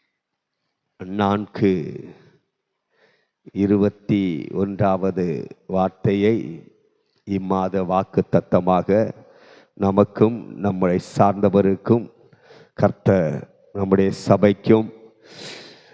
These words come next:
ஆமென், நம்மளை நேசிக்கிற ஒவ்வொருவருக்கும் கொடுக்கிற ஒரு வார்த்தை. இல்லை, யாக்கோபே, இஸ்ரவேலே,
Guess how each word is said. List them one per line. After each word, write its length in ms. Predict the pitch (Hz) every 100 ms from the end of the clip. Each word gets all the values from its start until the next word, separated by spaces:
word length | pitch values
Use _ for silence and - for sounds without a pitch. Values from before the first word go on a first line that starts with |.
| _ -
ஆமென், 400 | 107 95 98 95
நம்மளை 360 | 101 101 101 101
நேசிக்கிற 580 | 107 110 - 104 - 104
ஒவ்வொருவருக்கும் 1120 | 101 110 107 113 107 107 107 - 110 104 90 _ _ _ _ -
கொடுக்கிற 540 | - 92 98 107 98
ஒரு 220 | 95 90
வார்த்தை. 600 | 90 92 98 - 104 98 - - _ _ _ _ _ _ _ _ _ _ _
இல்லை, 200 | 78 - - - - -
யாக்கோபே, 960 | 110 123 - 131 131 123 131 135 98 87 - - _ _
இஸ்ரவேலே, 1080 | 107 107 147 131 127 123 131 127 98 78